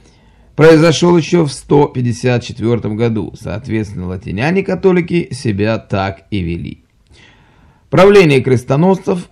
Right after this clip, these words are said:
вызвало неинтенсивную христианизацию Иерусалима. Многие мусульманские святыни были превращены в церкви,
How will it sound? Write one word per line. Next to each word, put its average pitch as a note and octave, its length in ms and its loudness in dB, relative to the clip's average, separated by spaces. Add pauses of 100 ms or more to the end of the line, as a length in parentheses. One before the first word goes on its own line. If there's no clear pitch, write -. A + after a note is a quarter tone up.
вызвало F3 560 0
неинтенсивную C#3+ 1200 2
христианизацию G2+ 1200 -4
Иерусалима. E2+ 1000 -8
Многие C#3+ 320 2
мусульманские C3 800 0
святыни G#2+ 500 -2
были G#2 180 -2
превращены G2 580 -4
в - 80 -14
церкви, - 500 -12